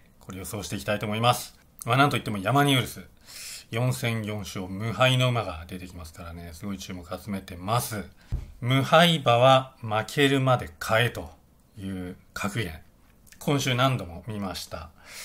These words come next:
皆さんも、まあ、これまで、えー、何度も聞いてきた格言だと思うんですけれども、本気ですか？僕、一ミリも共感したことないですね。うん。もう全く考え方違いますね。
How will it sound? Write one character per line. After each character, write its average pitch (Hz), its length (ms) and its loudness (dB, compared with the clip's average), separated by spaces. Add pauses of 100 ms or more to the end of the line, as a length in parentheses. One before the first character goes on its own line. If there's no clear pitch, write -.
(340)
皆 98 180 -6
さ 87 120 -10
ん 85 60 -12
も、 82 60 -14 (280)
ま 110 140 -4
あ、 - 20 -16
こ 120 100 -6
れ 117 60 0
ま 110 140 2
で、 85 100 -12 (100)
え 120 140 -6
ー、 95 40 -4
何 98 200 -4
度 80 100 -12
も 78 140 -14 (420)
聞 110 120 -10
い - 40 -8
て 101 80 -10
き 87 60 -12
た - 220 -8
格 98 260 -8
言 85 220 -10
だ 87 80 -12
と - 100 -16
思 87 140 -14
う - 20 -16
ん - 20 -18
で 85 80 -16
す - 120 -20
け 90 100 -14
れ 90 60 -12
ど 104 100 -8
も、 151 400 6 (1800)
本 196 220 8
気 202 120 6
で 185 80 6
す - 100 2
か？ - 220 -4 (180)
僕、 - 240 -8
一 180 460 2
ミ 214 260 8
リ 202 160 12
も 185 160 12
共 170 180 0
感 160 140 4
し 143 60 0
た 151 60 4
こ 139 60 -2
と 113 60 -2
な 104 100 -2
い 92 40 -4
で 85 40 -8
す - 120 -14
ね。 - 240 -10 (280)
う 110 60 -6
ん。 - 20 2
も 104 640 0
う 143 180 4 (280)
全 190 160 0
く 196 140 0
考 175 220 2
え 170 60 4
方 151 140 0
違 107 140 -4
い - 20 -2
ま 95 80 -6
す 87 80 -10
ね。 78 240 -12